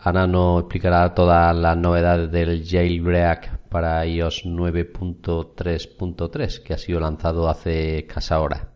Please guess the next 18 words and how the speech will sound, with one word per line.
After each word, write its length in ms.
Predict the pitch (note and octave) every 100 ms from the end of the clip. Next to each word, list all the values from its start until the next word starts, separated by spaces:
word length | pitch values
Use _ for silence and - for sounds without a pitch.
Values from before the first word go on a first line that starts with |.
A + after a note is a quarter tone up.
| _
cuando 240 | - D#2+
hemos 180 | D#2+ D#2+
grabado 380 | D#2+ D#2 D#2 D2+
el 240 | D2 D2+
podcast. 640 | D2+ D2+ - - - - _ _ _ - - _ _ _ _ _ _ _ _ _ _ _
Con 360 | F#2+ F2+ E2+
vosotros 440 | E2+ D#2+ F#2+ F#2 G2
ha 60 |
estado 280 | E2+ F#2+ F#2
Antonio 400 | F2 F2 F#2 F2
Expósito, 580 | E2+ G2 F#2+ G#2 B2 -
arroba 300 | F2+ F2 E2
Antonio 720 | D#2+ - F2 F2 E2+ E2+ E2+ -
E 160 | F#2
X 240 | F2 - F2+
P 180 | - F2
en 160 | D#2+
Twitter, 540 | - A2+ A2+ B2+ D#3+